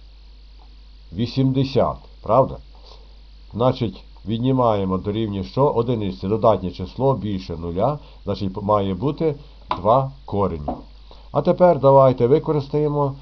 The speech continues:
теорему Вієта. І так, перше, що сума коренів дорівнює другому коефіцієнту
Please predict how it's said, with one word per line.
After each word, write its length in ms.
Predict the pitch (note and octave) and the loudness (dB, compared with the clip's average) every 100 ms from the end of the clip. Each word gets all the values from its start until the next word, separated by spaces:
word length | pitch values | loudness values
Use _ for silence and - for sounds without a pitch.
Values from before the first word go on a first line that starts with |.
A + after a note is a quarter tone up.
| - - | -20 -4
теорему 420 | A2 B2 C3+ B2 | 2 4 2 0
Вієта. 520 | A#2+ F#2+ F2+ - F2+ B2+ | -2 0 -2 -2 -6 -2
І 120 | C#3+ | 0
так, 340 | C3+ G#2+ F#2+ - - | 4 4 4 -6 2
перше, 440 | B2 G#2 F#2 F2 | 4 4 0 -10
що 340 | - B2 F#2+ D#2 - | -4 0 0 0 -2
сума 320 | D#3 D#3 A#2+ | 4 4 4
коренів 760 | G2 G2+ F#2 F#2 F2 F#2+ A#2+ D3 - - - - - - - - - - - - - - - - - - - - - D#2+ | 0 -2 -2 -2 -2 -2 -4 -8 -16 -20 -20 -20 -20 -20 -20 -20 -20 -20 -20 -20 -20 -20 -20 -20 -20 -20 -20 -20 -20 -14
дорівнює 640 | D2+ A#2+ D3 C3+ G#2+ G#2+ | -4 0 2 2 0 -2
другому 520 | F#2+ C3+ C#3 A#2+ A2 | 0 4 4 4 0
коефіцієнту 1080 | G2+ F#2+ F#2 F#2 G2 F#2 F#2 F#2 G2 C#3+ D#3 | -2 -4 -4 -6 -4 -2 0 -2 -4 -6 -8